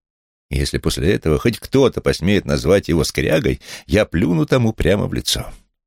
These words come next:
Ведь вместо шестнадцати тысяч шестисот шестидесяти шести долларов и шестидесяти семи центов он получил всего лишь шестнадцать тысяч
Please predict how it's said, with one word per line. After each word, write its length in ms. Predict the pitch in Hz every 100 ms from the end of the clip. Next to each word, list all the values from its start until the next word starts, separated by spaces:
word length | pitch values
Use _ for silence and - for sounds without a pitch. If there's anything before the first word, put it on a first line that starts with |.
| _ - -
Ведь 180 | - 85
вместо 300 | 101 113 107
шестнадцати 640 | - 98 - - - - 90
тысяч 480 | 117 117 69 - - _ -
шестисот 540 | - - 78 107 110
шестидесяти 500 | 98 - 107 98 -
шести 320 | - 87 -
долларов 500 | 69 85 95 78 71 - _
и 80 | 113
шестидесяти 560 | - - 123 107 - 95
семи 400 | - 95 101 85
центов 600 | - 127 170 - 65 - _ _ -
он 160 | 90
получил 420 | 82 87 78 143
всего 240 | 139 120 151
лишь 220 | 131 - _
шестнадцать 680 | - 101 87 73 - -
тысяч 460 | - 73 - 71